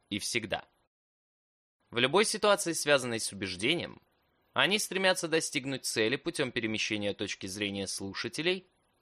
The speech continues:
из начальной точки, назовем ее пунктом А, в пункт Б, ваша цель.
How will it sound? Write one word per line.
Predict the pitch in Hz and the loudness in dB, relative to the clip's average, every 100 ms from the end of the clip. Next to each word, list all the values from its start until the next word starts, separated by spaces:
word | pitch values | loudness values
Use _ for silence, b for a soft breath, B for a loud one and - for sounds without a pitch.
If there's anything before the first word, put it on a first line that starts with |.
| _ _ _ | _ _ _
из | 131 110 | -4 -2
начальной | 113 104 - 202 196 107 | -2 0 2 2 0 -6
точки, | 85 85 - - - _ _ _ _ _ _ 117 | -6 -8 -8 -10 -16 _ _ _ _ _ _ -6
назовем | 113 113 98 92 | 2 2 2 -2
ее | 98 | -4
пунктом | - 90 - 107 - | -6 -12 -4 -4 -2
А, | 107 80 - _ _ _ _ _ _ | -2 -2 -4 _ _ _ _ _ _
в | - | -4
пункт | 214 214 - 101 | -2 -2 -6 -2
Б, | 92 92 - _ _ _ _ _ _ _ | 2 2 -2 _ _ _ _ _ _ _
ваша | 98 92 98 | 0 0 -2
цель. | - 95 82 | -6 -8 -10